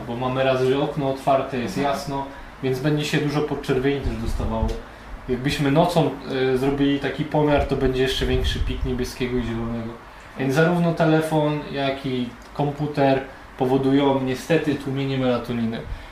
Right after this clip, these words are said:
Speaker 1: A weźmy sobie, zobaczmy, jak wygląda, mm, tłumienie, jak wygląda światło, kiedy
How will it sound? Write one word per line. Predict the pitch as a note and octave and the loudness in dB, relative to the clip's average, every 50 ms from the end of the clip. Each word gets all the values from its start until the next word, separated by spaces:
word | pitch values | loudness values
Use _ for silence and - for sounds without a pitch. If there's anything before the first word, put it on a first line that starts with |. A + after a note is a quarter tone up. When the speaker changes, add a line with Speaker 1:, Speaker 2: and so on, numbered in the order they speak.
| - - | -6 -2
Speaker 1:
A | - A#2+ | 0 2
weźmy | C3 E3+ F#3 - F3+ D#3+ | 4 4 4 4 4 2
sobie, | D#3 - D#3 C#3+ C#3 | 4 4 4 4 6
zobaczmy, | C3 C#3 C3+ C#3+ D#3 F3 - - D3+ D3 C#3+ D3+ D#3 D3+ - - - - - - - | 6 6 8 8 8 6 6 4 4 6 6 4 4 2 -2 -6 -12 -12 -12 -6 -2
jak | C3+ C3+ C#3+ D#3 D#3+ D#3+ - - - - - - - - - - - - - - - - - | 2 4 6 6 4 2 -2 -6 -4 -4 -4 -4 -4 -8 -8 -12 -14 -10 -6 -2 0 0 0
wygląda, | A#2+ B2+ B2+ B2+ C3+ C#3 C#3+ C#3+ C#3 C#3 C#3 C3+ C3+ C3 C3+ C3 - - - - - - - - | 0 0 0 2 2 2 2 2 4 6 6 6 6 6 4 2 0 -2 -4 -2 -2 0 2 2
mm, | B2+ B2 B2 B2 B2 A#2+ A#2 A#2 A#2 - - - - - - - | 2 2 2 0 0 0 0 -2 -2 -4 -6 -8 -10 -14 -10 -6
tłumienie, | - C3+ C#3+ D#3 D#3+ D#3 C#3 C3+ C3+ C3+ C3 - - D3+ | -2 0 2 4 4 4 4 4 4 2 2 -2 -2 0
jak | D#3 D3+ | 0 2
wygląda | D3+ D#3 D3+ D3+ D3+ D#3 D#3 | 4 4 4 4 4 4 4
światło, | D#3 - - F#3 F3 - - C#3 F3 G#3 G#3+ - - - - - - | 2 4 4 2 2 4 2 2 2 2 0 -2 -8 -16 -16 -10 -4
kiedy | - E3+ D#3+ G#3+ A#3 A3 A3+ | 0 0 2 4 4 2 0